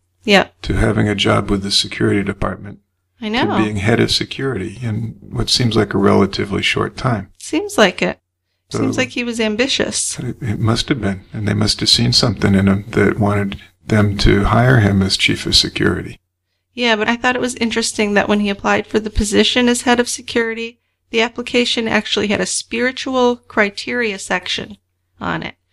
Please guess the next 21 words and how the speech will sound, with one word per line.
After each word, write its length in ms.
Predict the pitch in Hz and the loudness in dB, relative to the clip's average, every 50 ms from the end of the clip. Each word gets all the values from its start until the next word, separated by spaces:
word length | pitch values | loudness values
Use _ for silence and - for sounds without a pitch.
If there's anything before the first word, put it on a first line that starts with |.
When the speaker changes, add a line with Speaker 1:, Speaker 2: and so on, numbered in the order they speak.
| _ _ _ _ | _ _ _ _
Speaker 1:
You 80 | - 214 | -8 -8
ever 160 | 208 208 220 | -6 -6 -4
heard 220 | 220 226 214 220 226 | -2 -2 0 0 -2
of 100 | 226 240 | -2 -6
anything 380 | 233 240 247 240 - 247 240 | -6 -8 -8 -10 -10 -10 -8
like 220 | 240 247 247 _ - | -6 -8 -8 _ -2
that? 300 | 247 247 254 262 262 - _ _ _ _ _ _ _ _ _ _ | 0 0 0 0 -4 -10 _ _ _ _ _ _ _ _ _ _
Any 180 | - 214 214 214 | -8 -6 -6 -2
jobs 400 | 208 - 208 202 208 208 208 - | 2 4 4 4 4 2 0 -8
you've 140 | 226 220 220 | -8 -4 -4
ever 220 | 214 214 214 214 | -4 -2 -2 -4
applied 400 | 214 214 - - 214 214 214 214 | -6 -6 -4 -4 -4 -4 -4 -6
to? 240 | - - 233 233 240 | -10 -10 -10 -10 -8
Speaker 2:
Well, 420 | - 135 127 117 101 101 104 - - _ _ _ _ - | -6 -4 -2 0 -2 -2 -4 -4 -10 _ _ _ _ -6
I, 280 | - 131 - - - - - | -2 2 2 2 2 2 -2
I 100 | - 117 123 | -2 -2 -2
applied 320 | 123 - - - 117 107 | -4 -4 -2 -2 -2 -2
to 80 | 104 101 | -2 -2
normal 420 | 101 101 107 113 120 113 101 98 | -2 0 0 0 0 0 -2 -2
jobs. 500 | 101 - - - 82 - - - - - - | -2 -2 0 0 0 -2 -4 -4 -6 -8 -10
Speaker 1:
<laughs> 40 | - | -14